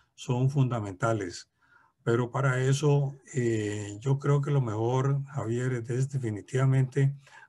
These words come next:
concientizar al productor a que por lo menos si no uno, cada dos años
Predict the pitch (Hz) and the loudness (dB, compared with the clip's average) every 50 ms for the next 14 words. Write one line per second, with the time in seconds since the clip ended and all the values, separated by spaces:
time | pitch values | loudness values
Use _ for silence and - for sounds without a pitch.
0 | _ - 127 127 135 143 147 143 143 139 143 135 135 127 123 127 120 - - 131 | _ -4 -2 0 0 2 2 2 2 4 2 0 0 0 0 -2 -4 -2 0 0
1 | 131 127 120 - 131 123 120 123 113 - - 101 95 - _ - 101 98 104 113 | 0 0 0 -2 -2 -2 -2 -2 -4 -6 -8 -10 -12 -12 _ -12 -10 -8 -6 -4
2 | 120 135 139 139 139 - 107 104 113 127 135 143 143 139 139 135 139 139 139 139 | 0 0 2 0 0 -2 -4 -4 -2 0 2 4 6 6 6 6 6 4 2 2
3 | - 123 123 131 131 131 131 127 117 131 117 113 117 117 117 131 131 - | 0 -2 -2 0 -2 -2 -2 -2 0 0 -2 0 -2 -4 -4 -6 -8 -12